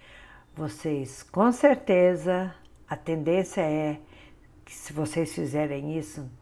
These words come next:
vocês vão sentir a potência do seu olhar.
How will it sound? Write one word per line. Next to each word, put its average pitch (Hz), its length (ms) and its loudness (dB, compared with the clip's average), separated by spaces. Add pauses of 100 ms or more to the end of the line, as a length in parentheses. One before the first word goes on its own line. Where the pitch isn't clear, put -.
(600)
vocês 160 400 -8
vão 156 200 -8
sentir 160 1080 -6 (520)
a 131 60 -8
potência 170 1000 -6
do 131 140 -18
seu 151 260 -8
olhar. 135 500 -6